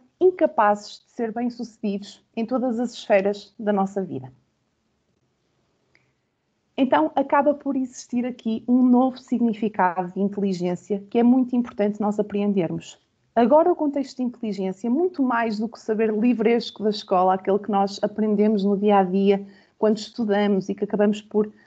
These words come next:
apreender, aborda outras coisas nas quais nós temos que ser também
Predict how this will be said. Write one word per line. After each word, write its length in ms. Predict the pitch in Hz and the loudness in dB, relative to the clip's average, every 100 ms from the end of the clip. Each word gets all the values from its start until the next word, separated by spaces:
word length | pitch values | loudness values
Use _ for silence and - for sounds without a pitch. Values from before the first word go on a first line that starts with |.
| _ | _
apreender, 840 | 240 240 240 208 196 175 180 226 - _ _ _ _ _ | -2 0 -2 0 2 4 2 2 -4 _ _ _ _ _
aborda 440 | 262 269 285 285 294 | 2 4 4 2 0
outras 440 | 302 302 294 285 | -2 -2 -6 -8
coisas 420 | - 214 214 226 240 | -6 -2 -2 -4 -6
nas 180 | 240 | -6
quais 240 | - 214 214 | -2 -2 0
nós 200 | 214 208 | -4 -6
temos 260 | 208 214 | -6 -6
que 100 | - | -8
ser 180 | - 214 | -8 -6
também 380 | 214 214 208 | -2 -2 -2